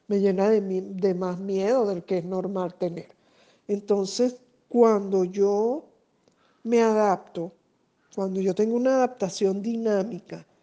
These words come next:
yo estoy viviendo un día a la vez, pero yo no pierdo el ojo en mi futuro. Bueno, mira, yo iba a montar mi taller de costura, las que, alguna que sea costurera o, o que quiera montar un atelier o algo así, no pude. Bueno, estoy dedicando este tiempo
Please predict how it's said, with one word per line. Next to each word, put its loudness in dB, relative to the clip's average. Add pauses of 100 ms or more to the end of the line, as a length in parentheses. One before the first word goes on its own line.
(280)
yo 4
estoy 2
viviendo 2
un -2
día 4
a 6
la 4
vez, 0
pero 0
yo -2
no -4
pierdo 2
el 0
ojo 0
en -4
mi -8
futuro. -6 (640)
Bueno, 2
mira, 2
yo 0
iba 4
a 0
montar -2
mi -4
taller 0
de -2
costura, -2
las -8
que, -12 (380)
alguna -6
que -4
sea -4
costurera -2
o, -4 (560)
o -2
que 0
quiera 2 (300)
montar -4
un -4
atelier 0
o 2
algo -2
así, -10 (760)
no -4
pude. 0
Bueno, 2
estoy -2
dedicando 2
este -6
tiempo -6